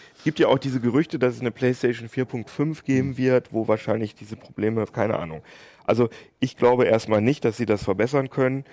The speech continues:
Speaker 1: aber es ist einfach viel, viel günstiger als die anderen V-R-Systeme. Also eine Playsee kostet im Moment, Pl-, PlayStation vier kostet dreihundert,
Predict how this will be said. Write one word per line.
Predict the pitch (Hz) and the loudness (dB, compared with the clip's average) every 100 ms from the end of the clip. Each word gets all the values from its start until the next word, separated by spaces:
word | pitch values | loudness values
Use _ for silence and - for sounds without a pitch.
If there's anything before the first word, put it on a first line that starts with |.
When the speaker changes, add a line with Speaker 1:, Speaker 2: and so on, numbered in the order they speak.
| - - | -20 -6
Speaker 1:
aber | - 117 117 | 0 4 2
es | 113 | 0
ist | 127 - | -6 -6
einfach | 113 110 - | -6 -8 -12
viel, | - 151 170 | -12 -6 -4
viel | 160 147 | -4 -6
günstiger | 123 156 156 - 104 101 101 | -2 -2 -4 -4 0 2 0
als | 101 - | -4 -6
die | - - | -6 -4
anderen | 117 110 92 80 | 0 0 -2 -4
V-R-Systeme. | 76 69 90 78 - - 90 135 143 | -2 0 -2 -4 -14 -12 -6 -4 -2
Also | 95 | -4
eine | 98 95 | -4 -4
Playsee | - 110 113 | 0 0 -2
kostet | - 117 - | -6 -8 -8
im | 101 | -10
Moment, | 101 104 98 - _ | -4 -4 -4 -10 _
Pl-, | _ - | _ -20
PlayStation | - 110 104 104 98 | -6 -4 -4 -8 -10
vier | - | -8
kostet | - 98 - - | -6 -8 -12 -12
dreihundert, | - 92 104 | -6 -2 -2